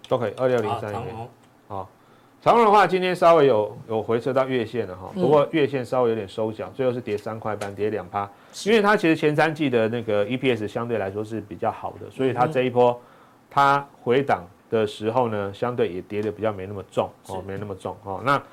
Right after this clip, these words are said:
Speaker 1: 现在就看这个月线，大概在一百四十七、一百四十八这个位置，能不能够有效地形成一个支撑，哦，
Speaker 2: 嗯哼。
Speaker 1: 这是一个。那另外我们来看一下二六零九的阳明。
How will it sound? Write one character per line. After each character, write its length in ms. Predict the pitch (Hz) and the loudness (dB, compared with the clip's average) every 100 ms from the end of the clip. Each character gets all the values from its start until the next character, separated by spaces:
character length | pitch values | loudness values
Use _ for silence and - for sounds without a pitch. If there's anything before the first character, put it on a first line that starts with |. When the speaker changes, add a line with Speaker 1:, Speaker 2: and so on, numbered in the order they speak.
| - - | -20 -20
Speaker 1:
现 240 | - 165 | -4 0
在 160 | 160 143 | 2 2
就 100 | 151 | 0
看 220 | 147 139 | 0 0
这 60 | 139 | 0
个 80 | |
月 200 | 123 143 | 2 0
线， 220 | 117 135 123 | 0 -2 0
大 80 | |
概 80 | 127 | 2
在 140 | 131 131 | 0 -2
一 80 | |
百 280 | 139 107 95 | -4 -4 -6
四 160 | - 123 | -6 -10
十 80 | 113 | -8
七、 220 | - 131 | -8 -6
一 20 | |
百 160 | 117 92 | -6 -6
四 140 | 107 | -10
十 60 | 104 | -6
八 180 | 107 | -4
这 80 | 107 | -2
个 80 | 101 | -2
位 160 | 113 95 | 0 -2
置， 160 | 92 | -4
能 140 | 95 113 | -12 -8
不 60 | |
能 120 | 113 113 | -8 -4
够 160 | 120 | -4
有 140 | 98 90 | -4 -4
效 220 | 117 101 | -4 -4
地 60 | |
形 120 | 101 98 | -6 -12
成 100 | 95 | -10
一 40 | |
个 80 | 95 | -10
支 200 | - 98 | -10 -10
撑， 160 | - 95 98 | -8 -10 -10
哦， 80 | |
Speaker 2:
嗯 60 | 90 | -10
哼。 20 | |
Speaker 1:
这 120 | 127 | -8
是 60 | 131 | -8
一 80 | 101 | -6
个。 180 | 98 - - - - | -6 -8 -12 -20 -2
那 80 | 180 | 2
另 100 | 196 | 4
外 60 | 147 | 4
我 40 | |
们 80 | 127 | 2
来 60 | |
看 60 | 135 | 0
一 40 | |
下 120 | 131 117 | 0 0
二 120 | 139 | 2
六 120 | 127 | 2
零 160 | 113 110 | 2 -2
九 100 | 92 | -6
的 80 | - | -2
阳 200 | 104 107 | -2 -2
明。 200 | 107 | -6